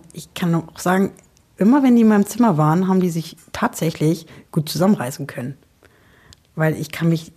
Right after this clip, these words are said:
ich weiß es nicht, ob meine Mutter, die ja schon sonst was mit uns mitgemacht hat, dass die, dass es der überhaupt noch so gut geht, ne? Psychisch meine ich jetzt. Also,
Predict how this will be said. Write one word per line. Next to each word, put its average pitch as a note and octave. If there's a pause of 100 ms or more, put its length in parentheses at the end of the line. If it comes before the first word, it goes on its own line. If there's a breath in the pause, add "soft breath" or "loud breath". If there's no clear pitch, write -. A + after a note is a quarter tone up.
(260)
ich -
weiß F3
es A#3
nicht, G#3
ob G3+
meine E3+
Mutter, E3 (840 soft breath)
die D#3
ja E3
schon E3
sonst F3+
was F#3+
mit F3+
uns F3+
mitgemacht E3+
hat, E3
dass D3+
die, F#3+
dass E3+
es -
der F#3+
überhaupt G3+
noch A#3
so A#3+
gut B3
geht, D3+
ne? F3+ (880 loud breath)
Psychisch E3
meine D3
ich D3
jetzt. - (580)
Also, E3